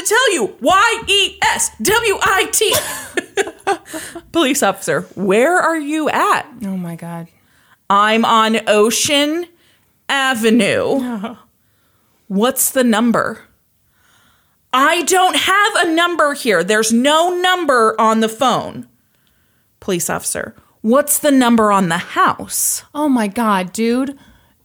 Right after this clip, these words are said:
Speaker 1: "I, I,
Speaker 2: Ugh.
Speaker 1: I don't even know that." And police officer, "Where are you at? Ocean Avenue and what?"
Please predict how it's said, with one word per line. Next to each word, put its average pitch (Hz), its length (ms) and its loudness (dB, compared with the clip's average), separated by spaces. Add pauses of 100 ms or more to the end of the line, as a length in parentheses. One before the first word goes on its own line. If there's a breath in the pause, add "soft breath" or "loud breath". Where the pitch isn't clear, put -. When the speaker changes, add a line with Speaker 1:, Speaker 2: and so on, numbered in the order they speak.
(280)
Speaker 1:
"I, - 180 -2
I, 294 440 2
Speaker 2:
Ugh. 226 120 2
Speaker 1:
I 392 120 0
don't 466 160 2
even 415 200 2
know 359 200 4
that." 302 420 0 (960 soft breath)
And 196 140 -6
police 156 220 -8
officer, - 420 -10 (760)
"Where 247 320 2
are 392 80 4
you 320 180 2
at? 240 320 0
Ocean 277 340 2
Avenue 277 400 2
and 190 180 0
what?" 180 340 0